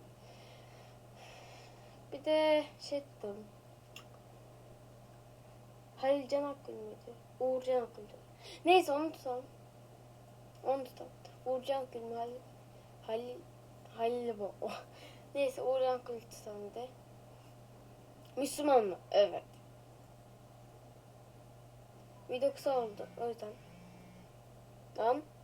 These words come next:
ne oldu? Bayan mı? Al, hayır, atam ata. Hayır de. Ya, ya.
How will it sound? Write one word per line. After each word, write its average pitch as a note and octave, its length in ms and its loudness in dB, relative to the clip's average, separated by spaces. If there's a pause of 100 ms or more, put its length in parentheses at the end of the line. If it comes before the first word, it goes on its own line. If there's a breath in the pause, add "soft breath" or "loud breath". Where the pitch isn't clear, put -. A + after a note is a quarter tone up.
(140)
ne C#4 80 2
oldu? D4 260 4 (800 loud breath)
Bayan A#3+ 320 12
mı? F#3+ 180 -4 (1500 loud breath)
Al, A#3+ 260 4
hayır, B3+ 380 4
atam B3+ 460 4
ata. B3 200 -4 (240 loud breath)
Hayır C#4 420 -2
de. B3 80 -14 (400 loud breath)
Ya, C4+ 100 -4
ya. C4+ 120 0